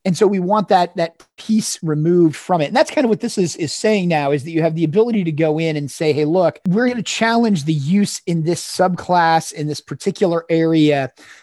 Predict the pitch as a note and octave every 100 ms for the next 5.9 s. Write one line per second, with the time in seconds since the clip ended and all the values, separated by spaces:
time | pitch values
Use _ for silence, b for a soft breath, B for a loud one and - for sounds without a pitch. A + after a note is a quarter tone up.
0 | B A#3 G3 F#3 F3 F#3+ A#3+ C#4+ G#3+ A#3+
1 | F3+ E3+ E3 D#3 D#3 B2 A#2 F3 D#3+ C3
2 | - C3+ - C3 D3+ F3+ D#3+ E3+ D3 C#3+
3 | C3 C3 B2+ B2+ B2 - F3 F#3 - D#3+
4 | B2+ - - G3+ E3 D3 - - D3 -
5 | C#3+ D#3 C3 B2 D3 C3+ B2+ A2